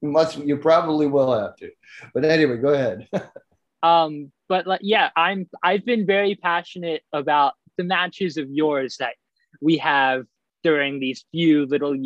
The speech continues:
Speaker 2: um, this about one year, I think your run was total.
Speaker 1: Uh,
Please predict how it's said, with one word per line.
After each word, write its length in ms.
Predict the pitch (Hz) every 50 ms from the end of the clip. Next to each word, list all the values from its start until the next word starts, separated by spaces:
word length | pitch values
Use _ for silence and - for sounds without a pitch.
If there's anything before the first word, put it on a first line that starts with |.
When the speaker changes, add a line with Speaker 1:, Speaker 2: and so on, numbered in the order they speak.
| 135 139 _ _ _ _ 147
Speaker 2:
um, 220 | 139 131 123 120 - _ _ -
this 240 | 175 160 - - _ _ _ _
about 360 | 165 147 185 180 170 - 151
one 260 | 143 143 165 180 190
year, 300 | 185 185 202 220 233 254 247
I 80 | 226
think 300 | 226 - 240 233 208 -
your 80 | 233 226
run 260 | 214 226 226 226 220
was 460 | 220 226 226 226 226 233 226 - - - _ _ _
total. 460 | - 208 208 202 214 214 214 214 220 - - - - - - - - - 127
Speaker 1:
Uh, 800 | 127 139 139 143 143 151 147 147 139 139 139 135 135 127 127